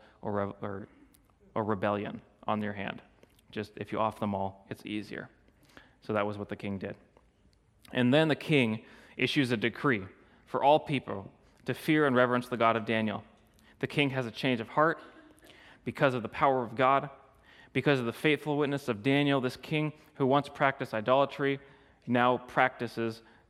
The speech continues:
the worship of the living God. Notice here also that Darius, a king of this world, just a man, was only supposed to be prayed to for thirty days, but this edict, this decree that he issues about the God of Daniel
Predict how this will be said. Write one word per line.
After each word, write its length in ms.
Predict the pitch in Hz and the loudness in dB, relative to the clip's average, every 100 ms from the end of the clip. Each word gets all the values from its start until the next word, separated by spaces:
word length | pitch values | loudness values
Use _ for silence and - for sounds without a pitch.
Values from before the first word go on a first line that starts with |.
| _ | _
the 80 | 110 | -2
worship 460 | 110 123 - 113 | 0 0 0 -4
of 120 | - 110 | -4 -2
the 120 | 104 | 0
living 320 | 104 104 101 | 0 -2 -4
God. 280 | 101 98 101 - _ _ _ _ _ | -4 -6 -10 -20 _ _ _ _ _
Notice 440 | 123 139 143 123 - | 4 6 6 0 -2
here 240 | 143 131 | 0 4
also 380 | 117 139 117 107 | 4 2 -2 -2
that 180 | 110 110 | -4 0
Darius, 540 | 127 139 104 - - - - - | 2 2 0 -6 -16 -20 -20 -18
a 80 | - | -6
king 220 | 165 156 | 0 0
of 100 | 139 | 0
this 160 | 123 139 | -4 0
world, 340 | 147 143 139 - - | 2 2 -2 -14 -12
just 200 | - 139 | -8 -4
a 40 | 147 | 0
man, 360 | 139 127 127 135 - - - _ | 2 2 0 -4 -16 -20 -20 _
was 200 | 131 123 | 0 2
only 440 | 135 139 135 127 - | 2 2 2 0 -8
supposed 340 | - 139 135 | -6 -4 -4
to 60 | 127 | -2
be 180 | 123 123 | 0 0
prayed 460 | 120 - 143 127 123 | -2 -4 0 0 0
to 140 | 139 | -6
for 160 | - 117 | -4 -2
thirty 260 | 127 123 | 0 2
days, 400 | 117 117 120 - - - - _ | 2 2 2 -6 -20 -20 -20 _
but 140 | 135 | -2
this 200 | 139 120 - | -2 -6 2
edict, 360 | 151 143 - 123 | 4 4 2 -6
this 140 | 117 | -4
decree 520 | 135 - 151 143 120 - - | -4 -4 -2 0 0 -4 -8
that 120 | 117 | -6
he 160 | 123 120 | 0 0
issues 400 | 131 139 123 120 | 0 0 -2 -2
about 500 | 120 117 - - - | 2 2 2 -8 -10
the 60 | 120 | 2
God 200 | 123 117 | 4 4
of 100 | 107 | 2
Daniel 420 | 151 170 120 | 4 4 2